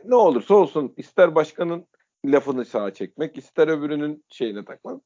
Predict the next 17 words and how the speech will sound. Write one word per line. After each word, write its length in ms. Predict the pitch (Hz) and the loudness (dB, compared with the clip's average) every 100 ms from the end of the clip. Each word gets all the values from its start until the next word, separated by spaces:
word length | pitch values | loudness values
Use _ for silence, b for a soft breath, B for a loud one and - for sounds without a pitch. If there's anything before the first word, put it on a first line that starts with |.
| _ _ | _ _
Başarılı 640 | 139 151 190 226 247 240 | -4 2 2 4 6 6
olmanızı 400 | 254 247 240 202 | 4 2 -2 -6
istemiyorlar 540 | 190 - 117 107 101 101 | -12 -8 -8 -8 -10 -10
yani. 200 | 110 139 | -6 -6
Başarılı 380 | 165 185 190 | -2 -2 0
olduğunda 460 | 190 180 190 190 180 | 0 0 -4 -2 -4
seninle 420 | - 180 185 185 | -2 -4 -2 0
ilgili 240 | 175 165 156 | 0 -2 -4
se-, 160 | - | -4
onlara 420 | - 165 170 170 | -2 -2 2 0
seni 220 | 165 170 180 | 0 0 0
hatırlatan 580 | 165 165 156 160 165 | 0 -2 -2 -2 -2
ne 120 | 196 165 | -2 -2
varsa 260 | 113 131 | -4 -6
da 60 | - | -4
gıcık 260 | 170 160 - | -2 -2 -8
oluyorlar. 480 | 87 90 85 - | -10 -16 -18 -20